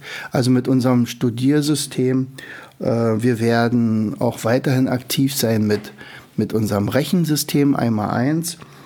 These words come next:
äh, und den Sumblocks und, und unseren Enten und Küken. Da können wir ja wirklich groß,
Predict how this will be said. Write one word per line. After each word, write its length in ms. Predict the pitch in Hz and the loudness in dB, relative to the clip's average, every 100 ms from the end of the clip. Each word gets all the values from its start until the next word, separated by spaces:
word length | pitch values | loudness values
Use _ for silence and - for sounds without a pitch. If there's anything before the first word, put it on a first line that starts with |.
| - - - | -20 -18 -6
äh, 80 | - | 0
und 720 | 123 123 120 120 113 120 - | 2 2 2 0 -2 -2 -2
den 180 | 110 107 | -2 0
Sumblocks 760 | 123 147 160 147 143 - - | 0 2 2 2 0 -2 -2
und, 380 | 110 107 101 113 | 0 -2 -4 -4
und 200 | 113 - | -4 -2
unseren 440 | 120 110 110 104 | -2 0 0 0
Enten 320 | 127 143 139 | 2 0 0
und 240 | 123 113 - | 0 0 0
Küken. 440 | 165 170 175 160 | 0 0 0 2
Da 140 | 139 123 | 2 2
können 200 | 139 127 | 2 2
wir 100 | 120 | 4
ja 160 | 110 | 2
wirklich 320 | 127 139 139 | 0 0 -4
groß, 480 | - 120 147 147 - | -2 0 0 -2 -8